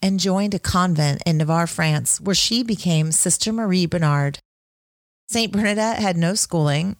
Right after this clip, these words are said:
She was a simple soul admired for her spirit of humility and sacrifice. Once, a nun asked her if she had temptations of pride because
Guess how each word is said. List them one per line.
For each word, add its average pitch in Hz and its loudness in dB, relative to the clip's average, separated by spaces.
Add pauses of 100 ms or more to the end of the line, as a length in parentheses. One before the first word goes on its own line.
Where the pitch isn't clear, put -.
She - 0
was 233 0
a 226 0
simple 254 0
soul 156 0
admired 165 0
for 175 -2
her 165 0
spirit 170 0
of 160 -2
humility 170 0
and 151 -4
sacrifice. 160 0 (520)
Once, 202 -2
a 190 0
nun 180 2
asked 160 0
her 151 0
if 156 -2
she 175 0
had 151 2
temptations 160 0
of 160 -10
pride 202 0
because 269 0